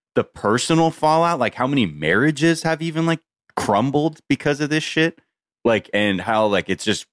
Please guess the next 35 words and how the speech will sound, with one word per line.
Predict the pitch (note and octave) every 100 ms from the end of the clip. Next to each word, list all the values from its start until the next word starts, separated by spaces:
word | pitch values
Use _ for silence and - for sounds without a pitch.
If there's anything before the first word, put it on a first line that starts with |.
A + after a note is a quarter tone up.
| -
created, | A2 G#2+ G2+
like, | E2+
a | E2+
mental | F#2 G#2+ F#2+
health | D#2+ F2+ -
crisis | B2 A#2+ A#2+ B2+
with | B2+
people, | A2 A#2+ F#2
too, | - G#2+
because | G2+ F#2+ F2 D#2 _ _ -
they're | A2
truly | - - G#2 A2+ A#2+
in | A2
this | G#2 -
place, | G#2+ G#2 F#2
like, | F#2 - -
"I | A2 B2+ B2+ G2
don't | G#2 A#2 B2+ -
know | G2+ A#2+ A2+
if | G2
I | F#2+ F2
can | G2 F2 E2 D2+ _ _ _ _ _ -
live | G#2+ F#2+
my | E2+ E2
life | D#2+ D#2+ D2+ - _ _ _ _ _
tomorrow." | - E2 D#2 D#2 D2+ - _ _ _ _
And, | - F#2+
yeah, | G2+ E2 - _
s-, | -
small, | - - G#2+ G#2 G2 E2+ -
small | - F#2+ F2+ F2
victory. | D#2 E2+ - D2+ D2
But | D2 A#2
I |
think, | C3 C#3+